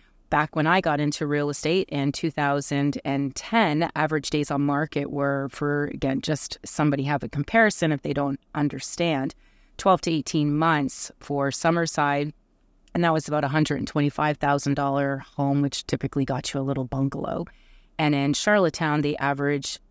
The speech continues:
uh, days on market were about six to nine months. And that used to get you, the average sale price was about a hundred and seventy-five, hundred and eighty thousand. So,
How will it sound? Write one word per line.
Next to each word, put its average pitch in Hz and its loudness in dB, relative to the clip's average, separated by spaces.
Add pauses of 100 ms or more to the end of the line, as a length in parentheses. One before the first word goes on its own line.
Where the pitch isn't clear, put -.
uh, 135 -4
days 143 2
on 139 2
market 135 0
were 139 0
about 135 -2
six - -4
to 143 -2
nine 147 2
months. 135 0
And 135 0
that 143 -2
used 139 -4
to 147 0
get 131 -4
you, 135 2
the 127 -2
average 139 -2
sale - -4
price 135 -2
was 139 -2
about - -2
a - -12
hundred 135 0
and 123 -6
seventy-five, 131 -2
hundred 139 0
and 127 2
eighty 135 2
thousand. 127 -6
So, 131 -2